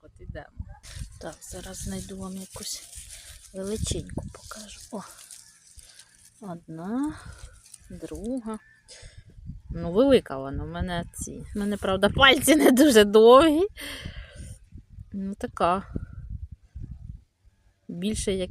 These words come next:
пів спічечного коробка. Що, нарвала я вже ожини, вийшло в мене дві ото такі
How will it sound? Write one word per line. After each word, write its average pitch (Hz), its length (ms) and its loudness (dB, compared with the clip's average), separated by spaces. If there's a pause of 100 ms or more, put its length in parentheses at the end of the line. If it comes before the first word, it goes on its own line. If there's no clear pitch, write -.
(120)
пів 190 180 -2 (260)
спічечного - 960 -10 (540)
коробка. 170 760 -6 (1300)
Що, 202 160 4
нарвала 233 440 6
я 190 140 4
вже 185 180 0
ожини, 254 480 4
вийшло 247 260 4
в - 20 -2
мене 208 240 -4
дві 208 200 -4
ото 196 160 -4
такі 185 380 -8